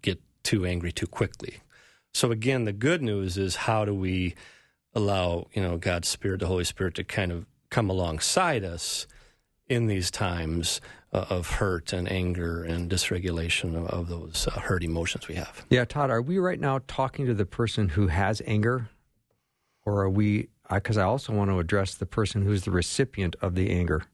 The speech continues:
Speaker 1: Yeah, either. So I think, you know, and this is not, uh, another verse that comes to me is Proverbs fifteen one that says, "A gentle answer will, you know, quiet wrath."
Speaker 2: Right.
Speaker 1: Now, I don't think that's always A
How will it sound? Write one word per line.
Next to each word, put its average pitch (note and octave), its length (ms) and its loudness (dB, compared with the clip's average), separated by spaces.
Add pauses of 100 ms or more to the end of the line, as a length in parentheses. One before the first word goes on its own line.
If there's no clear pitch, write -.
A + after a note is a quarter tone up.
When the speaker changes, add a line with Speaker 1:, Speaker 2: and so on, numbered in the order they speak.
(400)
Speaker 1:
Yeah, A#2+ 240 2
either. G#2+ 380 -2 (120)
So G#2+ 260 0
I G2+ 80 2
think, G#2+ 460 -2 (200)
you A#2+ 280 0
know, G2+ 220 2
and G#2 180 2
this A2 200 0
is G2+ 280 -2
not, G#2 240 2 (800)
uh, - 240 -10
another A2+ 340 2
verse G#2 240 0
that G#2 80 -2
comes G2+ 280 0
to - 80 0
me G2+ 140 4
is F#2 160 0
Proverbs F#2 360 -2
fifteen F#2+ 460 0
one C#3+ 320 2
that F2+ 160 -2
says, F#2+ 560 0 (520)
"A A#2 80 2
gentle G#2 760 0
answer F#2+ 920 0
will, F2+ 600 0 (100)
you A2 360 0
know, F2+ 180 0 (140)
quiet F2+ 640 0
wrath." G2 560 0
Speaker 2:
Right. G#2 180 4
Speaker 1:
Now, G#2 140 0
I A2+ 40 2
don't A2+ 100 0
think A2+ 140 -4
that's G#2 180 0
always G#2 340 2
A G2 100 2